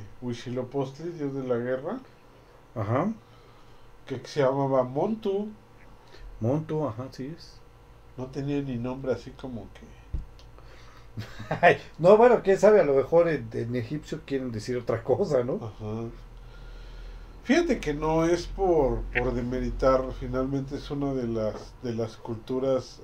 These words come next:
Speaker 1: antiguas
Speaker 2: Sí,
Speaker 1: más
Speaker 2: de
Speaker 1: grandes
Speaker 2: las
Speaker 1: que han
Speaker 2: primeras
Speaker 1: existido, de las
Speaker 2: civilizaciones,
Speaker 1: primeras
Speaker 2: ¿no?
Speaker 1: civilizaciones que se tienen registro.
Speaker 2: Sí.
Speaker 1: Pero, este, investigando, ya ves que hemos hablado mucho sobre cómo trataban aquí a los muertos en el Mictlán,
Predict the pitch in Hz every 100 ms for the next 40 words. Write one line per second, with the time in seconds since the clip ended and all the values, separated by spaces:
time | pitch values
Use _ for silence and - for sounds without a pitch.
0 | - 123 113 110 - 123 123 135 120 -
1 | 127 120 123 135 123 131 131 131 139 147
2 | 165 165 123 139 131 135 131 113 110 156
3 | 120 123 123 - 131 123 117 120 127 127
4 | 123 - 113 - - 113 117 120 143 -
5 | 180 - 139 135 - - - - 104 101
6 | 127 - - - - - - 147 147 151
7 | 151 143 - 160 151 160 160 147 156 165
8 | 160 190 196 190 190 190 190 185 180 151
9 | 143 147 151 151 143 - 143 - 127 117
10 | 117 117 113 139 143 139 120 123 131 127
11 | 120 113 127 123 113 120 120 110 - 117
12 | 104 107 110 - - 127 123 123 127